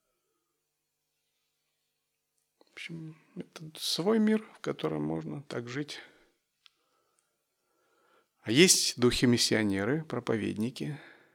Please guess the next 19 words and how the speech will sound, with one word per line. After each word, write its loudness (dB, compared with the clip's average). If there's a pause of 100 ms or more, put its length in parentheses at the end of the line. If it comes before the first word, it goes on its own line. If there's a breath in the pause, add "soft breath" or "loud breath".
(200 loud breath)
которые -2
учат -4
их -6
ритуалам, 2
говорят: -2
«Надо 2
входить -2
в 2
чистый -2
свет, 2
не 2
держитесь 2
за 2
это 2
тело 0
духа, -2
тело -2
голодного -2
духа». -10